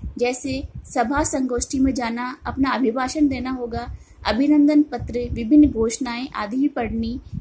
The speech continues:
या बोलनी होगी। और एक छात्र या बालक, नागरिक इसको करने में तभी सफल हो सकेगा जबकि उसका सहस्वर वाचन का अभ्यास श्रेष्ठ या अच्छा होगा।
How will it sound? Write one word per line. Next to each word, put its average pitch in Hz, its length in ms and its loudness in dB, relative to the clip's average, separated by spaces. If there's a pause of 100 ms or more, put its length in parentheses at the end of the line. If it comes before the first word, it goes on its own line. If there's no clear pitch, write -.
या 233 140 2
बोलनी 220 340 -2
होगी। 240 420 0 (440)
और 233 220 2
एक 247 300 -2
छात्र 294 380 -4
या 277 80 2
बालक, 226 400 -4 (160)
नागरिक 233 440 -2 (380)
इसको 269 340 0 (360)
करने 262 300 4
में 254 200 0
तभी 254 260 0
सफल 277 360 -2
हो 269 180 -2
सकेगा 240 600 -4 (340)
जबकि 262 320 -2
उसका 240 520 -4 (180)
सहस्वर 277 460 -2
वाचन 233 400 -2
का 254 160 -4
अभ्यास 208 560 -8 (240)
श्रेष्ठ 269 500 -2 (360)
या 233 400 -2 (180)
अच्छा 277 320 -2
होगा। 240 480 -6